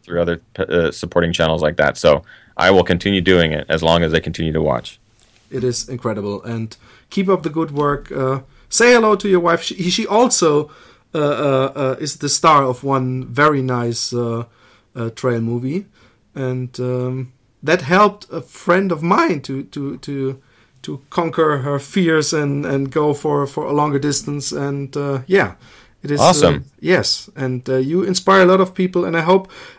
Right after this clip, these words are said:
Speaker 2: uh, you reach, uh, because of this, a bigger audience, 'cause, uh, you're, you're free, and, uh, uh, so people go on Patreon and support this guy. He's worth it. Thank you
Speaker 1: Yeah,
Speaker 2: very
Speaker 1: check
Speaker 2: much,
Speaker 1: out,
Speaker 2: and
Speaker 1: thank you, Pa-,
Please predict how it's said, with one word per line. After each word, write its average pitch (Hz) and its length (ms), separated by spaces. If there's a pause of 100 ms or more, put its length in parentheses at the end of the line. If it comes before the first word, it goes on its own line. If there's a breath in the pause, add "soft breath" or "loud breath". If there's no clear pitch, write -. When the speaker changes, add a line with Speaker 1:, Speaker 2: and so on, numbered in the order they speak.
(100)
Speaker 2:
uh, 160 140
you 165 380
reach, 185 480
uh, 170 100
because 185 300
of 185 100
this, 339 200
a 196 80
bigger 226 320
audience, 226 400
'cause, 185 400
uh, 175 280 (500 soft breath)
you're, 202 220
you're 196 200
free, 247 560
and, 190 380
uh, 175 300 (100)
uh, 170 360 (280)
so 160 540 (280)
people 196 280
go 175 340
on 156 140
Patreon 151 680
and 127 120
support 127 380
this 120 200
guy. 113 360 (300 loud breath)
He's 110 260
worth 92 240
it. 87 120 (460)
Thank 165 200
you 190 60
Speaker 1:
Yeah, 175 80
Speaker 2:
very 175 120
Speaker 1:
check 170 120
Speaker 2:
much, 131 160
Speaker 1:
out, - 40
Speaker 2:
and 165 300
Speaker 1:
thank 120 240
you, 90 80
Pa-, 95 180